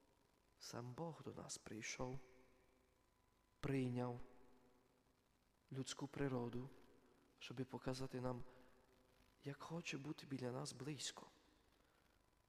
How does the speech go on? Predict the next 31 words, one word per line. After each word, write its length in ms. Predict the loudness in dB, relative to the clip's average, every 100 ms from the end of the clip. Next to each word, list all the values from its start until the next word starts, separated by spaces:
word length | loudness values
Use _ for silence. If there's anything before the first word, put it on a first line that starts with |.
| 4
Не 120 | 6
просто 600 | 10 10 10 8 8 8
хтось 380 | 6 4 4 8
нам 140 | 6
прийшов 480 | 6 6 6 8 6
показати, 680 | 8 6 8 8 10 8 8
яким 340 | 6 8 6
є 140 | 8 6
Бог, 400 | 6 2 0 -8 -12 -16 -18 -18 -18 -18 2
але 200 | 8 10
сам 280 | 12 10 12
Бог 220 | 10 12
до 120 | 12
нас 260 | 12 10 8
прийшов. 440 | 6 4 4 -2 -4 -8 -16 -18 -20 -20 -20 -20 -20 -20 -20 -4 6
Ось, 180 | 6
дорогі 240 | 8 6 6
брати 320 | 4 4 6
і 100 | 6
сестри, 460 | 8 8 8 4 2
що 220 | 4 6
важливо, 560 | 6 6 6 4 4 -2 -10 -4
що 160 | 0
коли 200 | 8 10
нам 200 | 12 10
Бог 240 | 12 8 8
показав 480 | 6 8 8 6 4
свою 280 | 8 8
близькість, 480 | 8 6 6 4 4
не 80 | 4
пошкодував 840 | 4 2 2 0 6 6 6 4